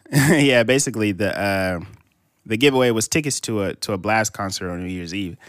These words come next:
But what happened was it got a lot of traction on Instagram where people was liking it and people shared it and stuff like that. But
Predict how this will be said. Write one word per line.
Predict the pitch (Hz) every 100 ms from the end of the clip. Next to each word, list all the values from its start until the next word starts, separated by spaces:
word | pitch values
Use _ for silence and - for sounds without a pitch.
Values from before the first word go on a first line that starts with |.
| - - - -
But | 117
what | 117
happened | 143 160 - 156 127
was | 120 113
it | 104
got | 117 127
a | 110
lot | 110 117
of | 107
traction | - 120 110 - 104
on | 98
Instagram | 90 123 - 101 92 90
where | 92
people | 90 113 -
was | 95 85
liking | 92 95 - 90
it | 92
and | 90
people | 87 104 87
shared | - 104 107
it |
and | 92 82
stuff | - 90 90
like | 76 85
that. | 92 80 -
But | 110 110 -